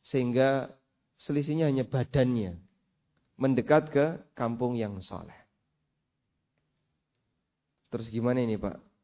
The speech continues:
Kita imani sebagaimana teks hadis yang ada, bahwa bumi itu bisa bergeser sesuai yang diperintahkan oleh Al-, Allah.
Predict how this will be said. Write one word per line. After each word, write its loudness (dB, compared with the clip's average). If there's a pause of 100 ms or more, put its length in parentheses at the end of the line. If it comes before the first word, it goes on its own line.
(680)
Kita 0
imani 0
sebagaimana -4
teks -4
hadis -6
yang -6
ada, 0 (720)
bahwa 0
bumi 4
itu 2
bisa 0
bergeser 0
sesuai 0
yang 0
diperintahkan -2
oleh 2
Al-, -2 (560)
Allah. -12